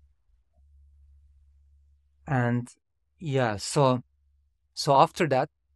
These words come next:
few weeks passed. It was, uh, E T C C in Paris. Uh, I went there, m-, met lots of great people. And during the E T C C, Uniswap announced,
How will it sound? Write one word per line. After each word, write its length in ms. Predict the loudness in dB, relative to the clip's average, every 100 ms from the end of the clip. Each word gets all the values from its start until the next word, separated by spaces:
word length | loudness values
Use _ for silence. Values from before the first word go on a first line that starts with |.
| _ _ _ _ _ _
few 280 | -2 0 2
weeks 260 | 2 0
passed. 520 | -4 -2 -2 -6 -12
It 200 | -10 -4
was, 380 | 0 0 0 -10 _ _ _ -14
uh, 320 | -10 -8 -8 -10 _ _ _ _ _ _ _ _ _
E 180 | -4 -4
T 60 | -6
C 240 | -6 -4
C 220 | -4 -4
in 160 | -6 -6
Paris. 600 | -6 -4 -4 -6 -12 -12
Uh, 320 | -10 -10 -12
I 140 | -10 -6
went 320 | -6 -8 -6
there, 160 | -4 -2
m-, 280 | -4 -8 -10
met 220 | -12 -12 _
lots 320 | -8 -8 -8
of 240 | -10 -10 _ _ _ -18
great 220 | -18 -10
people. 440 | -8 -4 -2 -2 -6 _ _ _ _ _ _ _ _ _ _ _ _ _ _ _ _ _ _ -10
And 460 | -4 -2 -2 -4 -8 -18 -20 -8
during 360 | -2 0 0 0
the 100 | -2
E 120 | -2
T 60 |
C 200 | -8 -8
C, 540 | -8 -4 -2 -2 -2 -4
Uniswap 460 | -6 -6 -4 -4 -4 _ _ _ _ -10
announced, 680 | -4 -2 0 -2 -6 -12